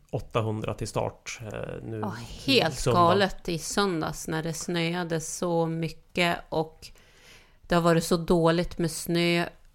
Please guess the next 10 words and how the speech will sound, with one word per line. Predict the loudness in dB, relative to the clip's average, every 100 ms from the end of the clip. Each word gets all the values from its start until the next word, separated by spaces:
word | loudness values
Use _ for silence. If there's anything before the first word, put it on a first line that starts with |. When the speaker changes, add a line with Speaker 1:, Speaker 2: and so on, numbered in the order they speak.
| -18
Speaker 2:
Folk | 0 4 4 2
tar | 0 0
sig | 0
dit, | 0 0 2 0 -2 -4 -4
de | 2 2 2 0
kämpar. | -2 2 4 4 0 2 6 6 4 0 -16 -4
En | 0 2
del | 4 2
får | 2 2 2
liksom, | 2 0 2 2 2 0